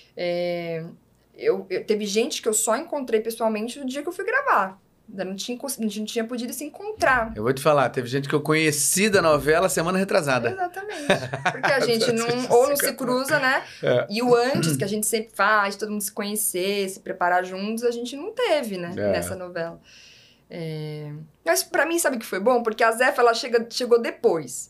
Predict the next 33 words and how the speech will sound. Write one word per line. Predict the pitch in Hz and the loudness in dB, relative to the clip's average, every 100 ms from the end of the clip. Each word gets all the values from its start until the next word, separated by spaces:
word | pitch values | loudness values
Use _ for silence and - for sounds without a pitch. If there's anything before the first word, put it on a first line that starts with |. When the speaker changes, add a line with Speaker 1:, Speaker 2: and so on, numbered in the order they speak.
| - | -8
Speaker 2:
É | 135 | -4
Speaker 1:
Ela | 147 | 2
Speaker 2:
verdade. | 185 220 233 | 4 4 4
Speaker 1:
chega | 285 330 | 4 4
meio | 330 330 | 2 0
perdida | 349 349 262 269 | 2 2 0 4
ali | 294 285 | 4 4
naquela, | 262 262 262 262 247 | 0 4 4 6 4
naquele | 247 254 262 | 0 -2 0
lugar. | 254 226 214 | 4 4 4
Então, | 226 285 | 2 4
pra | 339 | 4
mim, | 320 415 | 2 2
foi | 427 | 2
até | 427 440 | 6 6
interessante. | 453 453 453 330 339 277 | 6 4 4 4 2 0
Eu | |
usei | 262 285 | 0 2
isso | 339 | 4
a | 339 | 4
favor, | 349 320 247 240 | 4 4 2 2
sabe? | 233 208 190 | 4 6 8
Speaker 2:
É | 196 202 196 202 | 8 8 6 4
verdade. | 196 | 4
Speaker 1:
Chegar, | - 220 220 214 | 4 8 6 4
estar | - 254 233 | 0 2 4
meio | 233 226 | 2 4
perdida | 240 226 185 226 196 | 4 4 0 0 2
ali. | 202 196 220 226 | 2 0 -2 4
Speaker 2:
Tipo | 226 | 6
Speaker 1:
"Oi, | 269 | 6
prazer. | 277 262 254 226 247 | 4 4 4 4 2
Acabei, | 240 226 247 | 4 0 -2